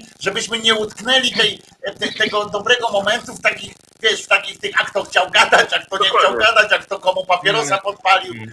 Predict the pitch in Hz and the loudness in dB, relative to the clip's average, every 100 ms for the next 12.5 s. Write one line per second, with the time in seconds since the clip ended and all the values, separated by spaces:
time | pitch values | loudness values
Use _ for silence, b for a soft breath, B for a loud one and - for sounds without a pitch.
0 | - - - 196 185 180 170 220 208 190 | -8 -4 -2 -2 -2 -4 0 0 2 0
1 | 156 170 - 170 - b b 160 226 262 | 0 -4 -2 -2 -2 b b -2 0 2
2 | 160 160 175 156 143 127 131 131 - - | 2 2 -2 -6 -8 -8 -10 -12 -14 -18
3 | 131 143 _ 180 190 - _ _ - _ | -16 -18 _ 0 0 -4 _ _ -20 _
4 | _ _ _ _ _ _ _ - 185 214 | _ _ _ _ _ _ _ -4 -2 0
5 | 220 233 - 208 202 196 190 190 175 170 | -2 -2 0 -2 0 -2 0 0 0 -2
6 | 180 170 185 160 165 165 - 131 107 - | -4 -2 -2 -4 -4 -4 -2 -4 -4 -8
7 | B B B B 160 - 226 _ _ _ | B B B B -2 -2 -4 _ _ _
8 | _ _ _ 160 220 226 175 151 147 147 | _ _ _ -4 -2 -2 -2 -4 -2 -4
9 | 151 135 - 143 - - 131 180 214 190 | -4 -6 -2 -4 -4 -8 -6 -2 0 -2
10 | 151 170 156 175 165 175 156 151 _ 165 | -2 -6 -2 -4 -4 -2 -2 -4 _ -6
11 | 165 160 156 151 B B B B B _ | -2 -2 0 -2 B B B B B _
12 | - - 175 202 175 | -18 -12 -4 0 2